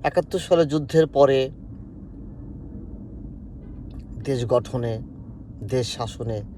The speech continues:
হয়তো তার ভুল ছিল, হয়তো অনেক ভুল থাকতে পারে, কিন্তু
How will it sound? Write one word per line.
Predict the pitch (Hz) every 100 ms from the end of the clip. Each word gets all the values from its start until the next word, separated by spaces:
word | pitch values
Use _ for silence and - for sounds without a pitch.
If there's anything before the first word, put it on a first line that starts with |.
| - - - - - - -
হয়তো | - 98 107 127
তার | 120 113 110
ভুল | 107 101 107
ছিল, | 101 - 104 101 - - - - - - - - - - - - - - - - - - - - - -
হয়তো | 110 107 107
অনেক | 101 110 104 - - - - - - 107
ভুল | 110 104
থাকতে | - 104 -
পারে, | 104 95 - 98 - - - - - - - - - - - -
কিন্তু | 110 107 107 98